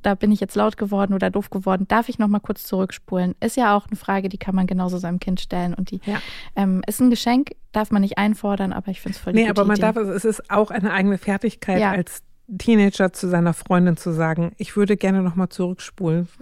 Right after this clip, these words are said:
Speaker 2: zu dem
Speaker 1: Mhm.
Speaker 2: Punkt von vor zwei Wochen."
Speaker 1: Ja.
Speaker 2: Denn da hat mir jemand gesagt, dass du eine doofe Kuh bist und ich hab nicht Nein gesagt.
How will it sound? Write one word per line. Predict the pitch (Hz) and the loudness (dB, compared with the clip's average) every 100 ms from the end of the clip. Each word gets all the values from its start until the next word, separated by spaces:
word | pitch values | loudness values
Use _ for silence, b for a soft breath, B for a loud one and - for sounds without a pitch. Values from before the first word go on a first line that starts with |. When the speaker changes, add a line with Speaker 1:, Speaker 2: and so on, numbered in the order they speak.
| - 185 | -2 2
Speaker 2:
zu | 190 | 6
dem | 185 | 6
Speaker 1:
Mhm. | 185 | 6
Speaker 2:
Punkt | 202 - | 2 2
von | 196 | -2
vor | - 175 | -2 -4
zwei | - 180 160 | -4 -4 -2
Wochen." | 165 160 151 - _ - | -2 -4 -8 -10 _ -12
Speaker 1:
Ja. | 208 202 196 B B B B B B _ _ - | -4 -4 -4 B B B B B B _ _ -4
Speaker 2:
Denn | 175 175 180 220 214 220 208 _ - | -2 -2 -6 -12 -14 -10 -10 _ -4
da | 185 202 | 0 2
hat | 226 214 202 _ 220 | 0 -4 -14 _ 0
mir | 190 | 2
jemand | 185 185 185 185 | 2 2 2 2
gesagt, | 180 185 | 0 0
dass | 175 | -2
du | - | 0
eine | 175 | 0
doofe | 165 170 160 | 2 -2 -2
Kuh | - 180 | -4 -6
bist | 180 180 - - - | -2 -4 -6 -12 -2
und | 170 - | -2 -2
ich | 202 - | -6 -8
hab | 170 - | -6 -2
nicht | 156 175 | -2 -2
Nein | 160 160 | -2 -2
gesagt. | 147 147 190 - | -4 -6 -10 -14